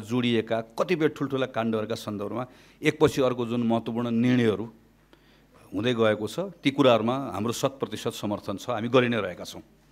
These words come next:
यो विषय चाहिँ त्यहाँ मात्र नअड्कियो, जसरी उहाँले पशुपतिको कुरा उठाउनु भएको छ, अस्ति पनि केही समय अगाडि पनि संसदमा उठाउनु भएको थियो। यस्ता अरू पनि विषयहरू छन्,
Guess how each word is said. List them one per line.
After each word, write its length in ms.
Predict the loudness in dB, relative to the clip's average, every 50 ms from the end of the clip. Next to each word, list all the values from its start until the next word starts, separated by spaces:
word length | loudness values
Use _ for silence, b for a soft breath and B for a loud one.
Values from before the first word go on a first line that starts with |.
| b b b b b b b b b b 6
यो 80 | 8
विषय 300 | 8 8 8 8 6 6 6
चाहिँ 140 | 4 4 8
त्यहाँ 160 | 8 8 10
मात्र 260 | 8 6 6 6 8
नअड्कियो, 560 | 10 10 10 10 10 8 4 2 0 0 0
जसरी 240 | 0 0 2 4 4
उहाँले 240 | 4 4 2 0 0 -2
पशुपतिको 360 | -2 -2 -2 -2 -2 -2 -4 -2
कुरा 140 | 0 0 0 0 -2
उठाउनु 220 | -4 -6 -6 -4 -4
भएको 220 | -4 -6 -6 -8 -8
छ, 160 | -8 -8 -8 -8 b b b b b b b b b -20 -20 -20 -20 -20 -20 -20 -20 -20 -20 -18 -8
अस्ति 220 | -8 -6 -4 -2 -2
पनि 160 | 0 0 -2 -2 -8 -4
केही 140 | -4 -4 -2
समय 200 | -2 -2 -2 -2 0
अगाडि 160 | 0 -2 -2
पनि 80 | -2 -6
संसदमा 400 | -6 -4 -6 -6 -4 -4 -4 -4
उठाउनु 240 | -4 -2 -4 -4 -2
भएको 240 | -2 -4 -4 -6 -8
थियो। 200 | -10 -8 -10 -10 -10 B B B B B B B B B B B
यस्ता 220 | -4 -4 2 2 2 8
अरू 160 | 10 10 10 12
पनि 140 | 10 8
विषयहरू 340 | 8 6 4 4 2 2 2
छन्, 220 | -2 -4 -8 -8